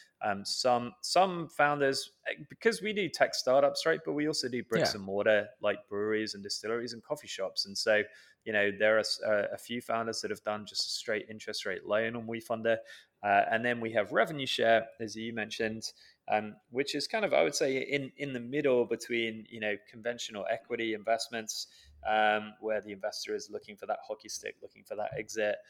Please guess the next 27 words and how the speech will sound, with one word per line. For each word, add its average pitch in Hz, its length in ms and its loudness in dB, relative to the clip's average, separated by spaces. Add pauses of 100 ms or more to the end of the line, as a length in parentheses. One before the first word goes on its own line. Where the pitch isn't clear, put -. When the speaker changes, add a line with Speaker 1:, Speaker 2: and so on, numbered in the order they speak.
(300)
Speaker 1:
and 104 260 0 (140)
kind 104 140 -4
of, 95 240 -8
you 110 80 -14
know, 98 240 -2
conventional 107 540 -10
debt 196 180 6
investments, 113 800 -4
which 107 240 -8
are 101 100 -2
usually 95 420 -12
collateralized 120 720 -2
with 101 80 -12
a 101 40 -10
fairly 101 300 -4
low 98 160 -6
interest 120 360 -8
rate. 107 240 2 (400)
So - 160 0
a 131 80 6
revenue 160 360 4
share 135 320 6
deal 123 360 4
might 110 320 2
be, 107 380 -2
you 120 80 -10
know, 104 180 0